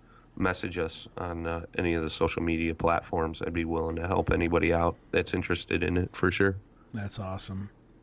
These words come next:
Speaker 2: That's awesome. So what, what do you th-, what do you think, I guess, to, to switch gears a little bit, um, I guess, where are you at with your, your kayak hunt, man? What are you thinking these days?
Speaker 1: Oh, man.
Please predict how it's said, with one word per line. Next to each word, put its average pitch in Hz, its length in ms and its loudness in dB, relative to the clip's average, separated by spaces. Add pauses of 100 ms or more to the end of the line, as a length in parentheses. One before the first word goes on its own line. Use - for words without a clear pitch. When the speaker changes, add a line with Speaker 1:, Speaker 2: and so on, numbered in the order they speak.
(340)
Speaker 2:
That's 113 220 -6
awesome. 101 400 -10 (340)
So - 140 10
what, 151 220 8
what 156 140 10
do 202 80 8
you 214 80 8
th-, - 220 4
what 139 140 6
do 214 60 2
you 220 60 2
think, 127 500 2
I 117 80 -4
guess, 113 220 0
to, - 300 -4
to 110 100 -4
switch - 400 2
gears 113 360 0
a 101 60 -2
little 107 360 0
bit, 98 300 -8 (520)
um, 101 640 -2 (1040)
I 131 60 0
guess, 123 180 2
where 131 160 8
are - 20 6
you 170 200 4
at 156 120 0
with 156 180 -4
your, 135 200 4
your 131 200 -2
kayak 135 500 -4
hunt, 101 240 -6
man? 104 200 -4
What 123 120 2
are 156 40 -2
you 151 80 0
thinking 135 320 0
these 131 200 2
days? 82 380 -10 (1200)
Speaker 1:
Oh, 92 380 0
man. 82 580 -8